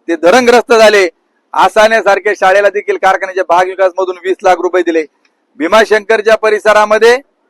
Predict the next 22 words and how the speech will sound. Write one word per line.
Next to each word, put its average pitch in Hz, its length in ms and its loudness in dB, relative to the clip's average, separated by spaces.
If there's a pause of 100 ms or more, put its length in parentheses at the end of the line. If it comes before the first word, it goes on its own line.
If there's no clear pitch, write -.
(120)
आपण 214 300 -2
तेरुंगणचा 226 680 2
तलाव, 220 280 4 (440)
त्याला 196 220 2
दहा 190 280 2
लाख 196 200 2
रुपये 196 200 -2
त्या 190 180 -2
काळामध्ये 190 460 0
दिले. 220 320 2 (420)
त्याचप्रमाणे 208 720 2 (340)
इकडं 208 500 2 (300)
लोणी 202 340 0
धामणीच्या, 202 520 0
खडकवाडीच्या 196 600 0
त्या 190 200 -2 (120)
आठ 196 200 2
गावांचं 190 400 0
देखील 185 340 -4
खोलीकरणाचं 180 640 -2
काम 175 180 0
केलं, 196 240 0